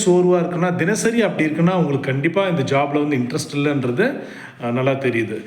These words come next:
So, அப்போ நம்ம வந்து அடுத்தது என்ன பண்ணணும் அப்படின்றத மைண்ட்ல ஃபிக்ஸ் பண்ணிட்டு,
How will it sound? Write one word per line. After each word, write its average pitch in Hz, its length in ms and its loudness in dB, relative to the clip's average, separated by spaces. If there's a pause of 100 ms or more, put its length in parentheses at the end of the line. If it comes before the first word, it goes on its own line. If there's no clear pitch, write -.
(140)
So, 202 200 2
அப்போ 185 200 0
நம்ம 180 140 0
வந்து 214 140 2
அடுத்தது 208 380 2
என்ன 170 180 0
பண்ணணும் 165 480 2
அப்படின்றத 170 580 0
மைண்ட்ல 180 360 0
ஃபிக்ஸ் 170 220 -2
பண்ணிட்டு, 180 640 -2